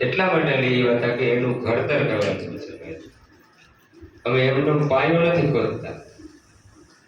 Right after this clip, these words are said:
એનું આયોજન કરીને આ બધું કામ કરીએ છીએ. તો ઘણી વાર તમને કીધું છે કે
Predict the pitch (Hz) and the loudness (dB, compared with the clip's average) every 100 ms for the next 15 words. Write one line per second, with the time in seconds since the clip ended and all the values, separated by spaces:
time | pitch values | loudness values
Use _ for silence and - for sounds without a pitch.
0 | _ - 123 127 - 147 165 165 160 - | _ -4 0 2 2 4 4 4 2 0
1 | 139 131 120 113 107 104 101 101 87 - | 2 2 2 0 0 -2 -2 -4 -6 -8
2 | 87 80 80 - - - - - - - | -10 -10 -12 -16 -20 -20 -20 -20 -20 -20
3 | - - - 156 147 160 160 156 139 127 | -20 -20 -8 -4 0 2 4 2 2 2
4 | 113 113 104 101 - 90 - - - - | 0 0 -2 -4 -4 -6 -6 -10 -18 -20
5 | - - - - - - - - - 139 | -20 -20 -20 -18 -18 -20 -20 -14 -4 0
6 | 139 139 | 0 -2